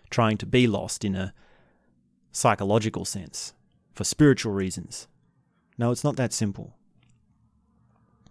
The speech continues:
Because you can use drugs to get lost spiritually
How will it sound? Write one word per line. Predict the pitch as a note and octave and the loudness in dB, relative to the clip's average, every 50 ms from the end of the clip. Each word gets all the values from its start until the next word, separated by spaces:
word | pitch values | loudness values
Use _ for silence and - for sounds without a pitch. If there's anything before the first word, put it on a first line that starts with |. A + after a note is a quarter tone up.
| _ _ | _ _
Because | - G#2 - G#2 F#2+ | -6 -4 -2 -2 0
you | A2+ A#2 | -2 0
can | - D#3 F#3+ A3+ | 2 2 4 4
use | A#3 D3 A2 F#2 - | 4 2 2 2 0
drugs | - - F#2+ F#2 G#2+ C3 - - - - _ _ _ _ _ _ _ _ _ _ | -2 -2 -2 -2 -4 -4 -6 -8 -8 -10 _ _ _ _ _ _ _ _ _ _
to | - - | -6 0
get | A2+ B2 A#2+ - | 2 2 2 2
lost | - G#2 G2 G#2 A2 - - - | 2 2 2 2 2 0 -2 -2
spiritually | - - - - - E3+ F3 F3 E3+ - - - G2+ F2+ D#2+ - - - | 0 0 0 2 2 4 4 4 4 2 0 -4 -6 -8 -10 -12 -16 -20